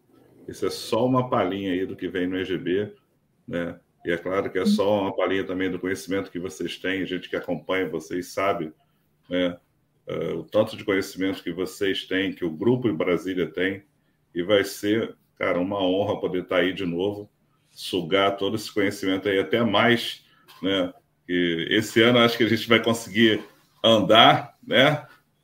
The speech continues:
Ângelo e Daniel aí, <laughs> será que a gente vai conseguir passear pelo, pelo evento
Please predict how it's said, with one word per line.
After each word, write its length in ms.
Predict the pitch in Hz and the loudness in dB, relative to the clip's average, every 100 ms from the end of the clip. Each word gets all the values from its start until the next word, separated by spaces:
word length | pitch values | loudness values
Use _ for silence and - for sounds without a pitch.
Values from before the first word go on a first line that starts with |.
| _ _ _ _ _ - | _ _ _ _ _ 0
Ângelo 440 | 117 135 120 107 | 6 6 4 0
e 80 | 95 | 2
Daniel 400 | 101 98 101 101 | 2 4 4 4
aí, 340 | 98 98 80 - _ | 4 -2 -8 -14 _
<laughs> 520 | - - - - - - | -16 -8 -6 -8 -16 -2
será 180 | 104 107 | 2 2
que 80 | |
a 20 | 117 | 0
gente 120 | 120 | 0
vai 100 | 107 | 0
conseguir 480 | 117 113 110 117 - | 0 -2 2 2 4
passear 600 | 113 113 117 117 131 127 | 2 2 2 6 6 6
pelo, 460 | 117 113 104 90 - | 2 0 0 -4 -6
pelo 200 | 107 113 | -2 0
evento 880 | 107 85 110 131 123 - 95 85 85 | 0 2 4 6 4 0 -6 -6 -8